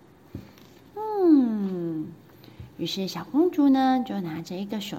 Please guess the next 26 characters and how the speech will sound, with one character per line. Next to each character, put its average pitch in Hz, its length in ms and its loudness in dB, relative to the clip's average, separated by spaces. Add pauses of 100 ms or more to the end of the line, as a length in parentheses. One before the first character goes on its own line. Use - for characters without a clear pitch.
推 220 180 -8
车， 226 240 -8 (140)
Kelly，Kelly 330 880 -4
的， - 80 -16 (160)
Kelly 196 320 -10
的， - 120 -14 (400)
推 165 180 -4
着 151 240 -10
她 - 200 -10
的 160 100 -14 (100)
teddy 240 480 -6
bear。 165 380 -12 (1400)
Daddy, 208 500 0
Daddy， 233 720 0 (320)
爸 175 100 -10
爸， 254 380 -4
爸 190 120 -10
爸。 240 440 -4 (1300)
We 311 240 8
want 214 360 0 (160)
to 185 100 -8 (160)
go 160 320 -6 (260)
for 170 220 -4
a 170 180 -6 (260)
walk, 233 600 -2 (560)
please. 175 1160 0